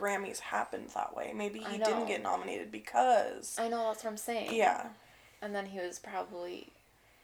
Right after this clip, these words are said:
Speaker 2: mad, but why would you wanna be nominated? I guess just 'cause you still have good-ass work, but that's not how Hollywood works. But you're still The Weeknd, and you still did your
Speaker 1: <laughs>
Speaker 2: due
Speaker 1: But then there's a
Speaker 2: diligence.
Speaker 1: whole other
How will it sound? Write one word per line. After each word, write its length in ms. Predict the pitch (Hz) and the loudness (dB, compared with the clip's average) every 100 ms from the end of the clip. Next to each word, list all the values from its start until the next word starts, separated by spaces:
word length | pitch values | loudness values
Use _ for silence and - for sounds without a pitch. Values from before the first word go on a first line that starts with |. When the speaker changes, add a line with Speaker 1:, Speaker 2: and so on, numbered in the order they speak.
| _ _ _ _ _ _ _ _ _ _ _ _ _ 208 | _ _ _ _ _ _ _ _ _ _ _ _ _ -10
Speaker 2:
mad, 300 | 226 214 202 | -2 -2 -2
but 140 | 208 | -6
why 160 | 220 240 | -6 -6
would 200 | 262 - | -8 -8
you 260 | 262 247 - | -10 -10 -12
wanna 280 | 208 240 240 | -12 -10 -10
be 140 | 196 | -10
nominated? 720 | 190 190 190 185 190 196 190 - _ - | -12 -16 -16 -16 -16 -14 -16 -18 _ -16
I 80 | 196 | -12
guess 220 | 220 220 | -12 -12
just 240 | - 202 - | -12 -12 -10
'cause 240 | 185 - | -10 -10
you 100 | 185 | -14
still 220 | - 190 | -12 -12
have 240 | 190 185 - | -12 -14 -10
good-ass 440 | 185 185 185 - - | -6 -4 -6 -6 -2
work, 300 | 190 180 - | -2 -2 -6
but 300 | 180 180 180 | -8 -6 -6
that's 260 | 208 190 - | -8 -8 -8
not 180 | 196 208 | -10 -10
how 80 | 185 180 | -12 -8
Hollywood 380 | 180 - - - | -4 -2 -2 -4
works. 500 | - - - - - - - - - - - - _ - - - - - - | -4 -6 -8 -14 -16 -18 -18 -18 -18 -20 -20 -20 _ -20 -20 -20 -20 -18 -2
But 160 | 240 208 | 0 0
you're 180 | 233 | -4
still 320 | 226 - 226 202 | -6 0 0 2
The 100 | 185 | -2
Weeknd, 460 | 180 - - - | -6 -6 -8 -6
and 140 | 208 202 | -8 -6
you 80 | 202 | -8
still 240 | - 190 | -4 -4
did 240 | 190 185 | -4 -8
your 100 | - | -6
Speaker 1:
<laughs> 1500 | - - - - 330 - - - - - - - - - - - | -6 -6 -10 -8 -8 -8 -12 -16 -20 -20 -20 -20 -16 -14 2 6
Speaker 2:
due 80 | |
Speaker 1:
But 100 | 294 | 6
then 120 | 285 294 | 8 8
there's 240 | 320 330 | 8 6
a 20 | |
Speaker 2:
diligence. 180 | 285 269 | 4 6
Speaker 1:
whole 200 | 277 277 | 8 8
other 200 | 269 - | 6 4